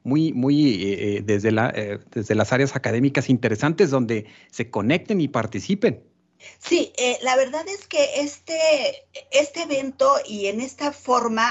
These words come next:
Speaker 2: aunque difícil en el, en el momento de organizarla, es una, una gran oportunidad para que todos los estudiantes de la U A C J vean lo que estamos haciendo, lo que los estudiantes de nuestros programas están haciendo,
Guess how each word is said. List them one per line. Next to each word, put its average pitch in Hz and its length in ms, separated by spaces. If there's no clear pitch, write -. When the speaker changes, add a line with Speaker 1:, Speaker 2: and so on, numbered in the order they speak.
Speaker 2:
aunque 180 400
difícil 269 540
en 202 160
el, 180 560
en 180 120
el 180 80
momento 202 400
de 233 100
organizarla, 190 760
es 311 240
una, 311 260
una 277 240
gran 262 280
oportunidad 190 840
para 220 220
que 220 100
todos 269 280
los 277 200
estudiantes 202 1040
de 165 440
la 175 180
U 190 100
A 208 80
C 240 100
J 196 480
vean 220 460
lo 202 100
que 175 100
estamos 180 560
haciendo, 175 680
lo 190 180
que 190 140
los 185 240
estudiantes 208 600
de 208 100
nuestros 165 340
programas 180 520
están 180 300
haciendo, 208 960